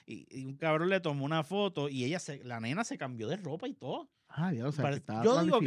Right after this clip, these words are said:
Speaker 2: planificada.
Speaker 1: yo, yo digo que llegó a casa de una amiguita o algo así y le pidió ropita prestada.
Speaker 2: Ajá.
Speaker 1: Y, pues, ahora andaba con un hoodie negro y, este,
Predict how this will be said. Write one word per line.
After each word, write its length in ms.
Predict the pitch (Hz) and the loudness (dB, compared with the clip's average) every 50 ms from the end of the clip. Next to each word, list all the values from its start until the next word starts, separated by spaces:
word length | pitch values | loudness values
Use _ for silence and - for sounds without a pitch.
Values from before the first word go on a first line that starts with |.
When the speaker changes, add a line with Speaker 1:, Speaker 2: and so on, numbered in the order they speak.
| 196 | 2
Speaker 2:
planificada. 140 | 175 117 131 | 0 0 -2
Speaker 1:
yo, 100 | 196 180 175 | -2 -2 0
yo 160 | 160 208 240 | 0 0 0
digo 220 | 277 285 277 247 | 2 0 -2 0
que 120 | 214 208 180 | 0 0 0
llegó 220 | 170 156 143 151 165 | 0 0 0 0 -2
a 40 | |
casa 240 | 160 196 190 - 208 | -2 -2 -4 -2 0
de 60 | 196 202 | 0 2
una 160 | 202 202 196 | 2 4 2
amiguita 920 | 190 196 180 156 151 170 185 185 185 185 180 180 180 170 - 156 156 147 | 2 2 0 0 2 2 2 2 2 2 0 0 0 0 2 2 2 4
o 80 | 143 143 | 4 2
algo 220 | 160 175 185 202 | 2 0 2 2
así 400 | 190 180 - - 214 208 190 175 | 0 0 2 0 0 2 2 0
y 20 | 156 | 0
le 120 | 139 135 | -2 -2
pidió 260 | 127 127 123 120 123 120 | -6 -6 -6 -4 -4 -2
ropita 420 | 131 151 151 156 160 160 165 160 | 0 0 0 -2 -4 -4 -4 -6
prestada. 520 | 160 160 156 147 _ - - 190 190 185 - | -4 -4 -6 -6 _ -2 0 0 0 0 -4
Speaker 2:
Ajá. 320 | - 110 113 107 113 135 147 | -10 -14 -12 -10 -10 -10 -10
Speaker 1:
Y, 540 | - 107 110 110 107 107 107 107 107 107 107 | -8 -8 -8 -6 -6 -6 -8 -8 -8 -10 -8
pues, 160 | - 127 127 | -2 0 2
ahora 280 | 135 123 110 117 123 160 | 2 4 4 4 4 2
andaba 440 | 165 165 170 180 196 202 202 196 180 | 2 2 4 4 4 6 4 2 0
con 120 | 170 147 | -2 -4
un 220 | 127 127 156 165 139 - | -6 -4 -4 -4 -4 -2
hoodie 380 | 151 180 190 180 185 180 170 | -2 0 0 2 0 0 0
negro 800 | 185 214 240 247 240 240 240 233 214 208 202 202 196 190 180 170 | 0 0 0 2 2 2 4 4 4 4 6 6 6 6 6 6
y, 200 | 151 139 135 131 | 6 4 4 2
este, 800 | 123 - _ _ - 131 120 120 113 110 107 107 104 98 92 85 | 0 -2 _ _ -4 -2 0 0 2 0 0 0 0 0 -2 -4